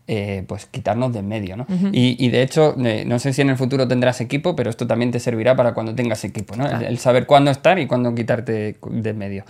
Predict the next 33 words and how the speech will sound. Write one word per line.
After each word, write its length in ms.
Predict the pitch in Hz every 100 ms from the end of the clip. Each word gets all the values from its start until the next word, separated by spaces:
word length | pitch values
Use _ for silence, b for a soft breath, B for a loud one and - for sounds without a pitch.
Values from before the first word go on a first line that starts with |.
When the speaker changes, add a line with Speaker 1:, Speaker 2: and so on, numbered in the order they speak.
| B
Speaker 2:
Bueno, 200 | 226 202
excepto 340 | 185 190 208 202
con 160 | 202
Candela, 420 | 202 196 233 302
que 120 | 302 233
tenemos 260 | 208 214
que 80 | 220
estar, 240 | 233 226
que 180 | 240 254
no, 240 | 262 302 285
Candela, 480 | 277 277 285 240
te 80 | 233
queremos. 420 | 233 254 269 214 185
Speaker 1:
Candela. 400 | 131 143 156 143
Speaker 2:
Eh, 340 | 202 196 185 180 B B
bueno, 280 | 233 277 302
Juan, 440 | - 277 294 294 -
eh, 480 | 247 240 240 226 -
muchísimas 1000 | 233 254 247 277 - 294 269 359 349 277
gracias, 680 | 247 247 254 302 330 392 -
eh, 520 | 226 220 208 202 202 196
te 80 |
deseamos 480 | 214 208 226 233 262
mucha 260 | 285 - 262
fu-, 240 | 226 240
suerte 520 | - 247 254 302 339
y 100 | 330
ponte 420 | 202 220 220 233 233
a 80 |
escuchar 460 | 226 - 208 226 208
como 220 | 214 202
un 120 | 196
loco. 380 | 160 147 151 156